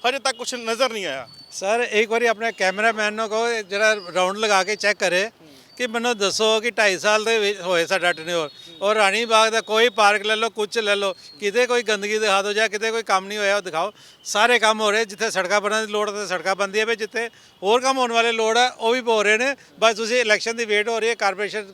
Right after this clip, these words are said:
Speaker 2: ਬਣਨ ਦਿਓ, ਬਾਕੀ ਕੰਮ ਵੀ ਹੋ ਜਾਣਗੇ।
Speaker 1: ਰਮਨ ਜੀ, ਤੁਸੀਂ ਆਪ ਹੀ ਇੱਕ, ਅ, ਬੜਾ ਵੱਡਾ ਸਕੈਂਡਲ ਕੱਢਿਆ ਸੀ, ਜਿਸ ਵਿੱਚ ਕਿਹਾ ਸੀ ਪੰਜਾਹ ਲੱਖ ਰੁਪਏ ਇੱਕ ਪਾਰਕ ਵਾਸਤੇ ਆਇਆ ਸੀ, ਰੁਪਈਆ ਨਹੀਂ ਸੀ ਉੱਥੇ ਲੱਗਾ। ਤੁਹਾਨੂੰ ਲੱਗਦਾ, ਤੁਸੀਂ ਤੇ ਆਪ ਹੀ ਕਹਿ ਰਹੇ ਸੀ ਕਿ ਇੱਥੇ ਕੰਮ ਨਹੀਂ ਹੋਇਆ, ਤੇ ਹੁਣ ਤੁਸੀਂ ਕਹਿ ਰਹੇ ਸਾਰੇ ਕੰਮ ਹੋਏ ਨੇ।
Speaker 2: ਸਰ, ਉਸ ਤੋਂ ਬਾਅਦ ਚੈੱਕ ਕਰੋ, ਕੰਮ ਕਰਾਏ ਗਏ ਨੇ।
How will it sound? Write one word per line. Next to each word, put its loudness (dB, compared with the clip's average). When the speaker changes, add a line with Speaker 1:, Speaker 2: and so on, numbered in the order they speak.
Speaker 2:
ਬਣਨ -6
ਦਿਓ, -2
ਬਾਕੀ -4
ਕੰਮ -4
ਵੀ -6
ਹੋ -6
ਜਾਣਗੇ। -12
Speaker 1:
ਰਮਨ -14
ਜੀ, -8
ਤੁਸੀਂ -6
ਆਪ 6
ਹੀ -4
ਇੱਕ, -8
ਅ, 0
ਬੜਾ 0
ਵੱਡਾ 0
ਸਕੈਂਡਲ -4
ਕੱਢਿਆ -2
ਸੀ, -10
ਜਿਸ -6
ਵਿੱਚ -10
ਕਿਹਾ -2
ਸੀ 0
ਪੰਜਾਹ -2
ਲੱਖ -2
ਰੁਪਏ -6
ਇੱਕ -8
ਪਾਰਕ -4
ਵਾਸਤੇ -4
ਆਇਆ -2
ਸੀ, -6
ਰੁਪਈਆ -6
ਨਹੀਂ -8
ਸੀ -8
ਉੱਥੇ -10
ਲੱਗਾ। -8
ਤੁਹਾਨੂੰ -2
ਲੱਗਦਾ, 0
ਤੁਸੀਂ -8
ਤੇ -2
ਆਪ 2
ਹੀ -12
ਕਹਿ 0
ਰਹੇ -2
ਸੀ -10
ਕਿ -4
ਇੱਥੇ -2
ਕੰਮ -2
ਨਹੀਂ -6
ਹੋਇਆ, 0
ਤੇ -8
ਹੁਣ -8
ਤੁਸੀਂ -8
ਕਹਿ -2
ਰਹੇ -4
ਸਾਰੇ -4
ਕੰਮ -4
ਹੋਏ -6
ਨੇ। -16
Speaker 2:
ਸਰ, 0
ਉਸ 0
ਤੋਂ 4
ਬਾਅਦ 4
ਚੈੱਕ 0
ਕਰੋ, 0
ਕੰਮ -4
ਕਰਾਏ 4
ਗਏ 2
ਨੇ। -8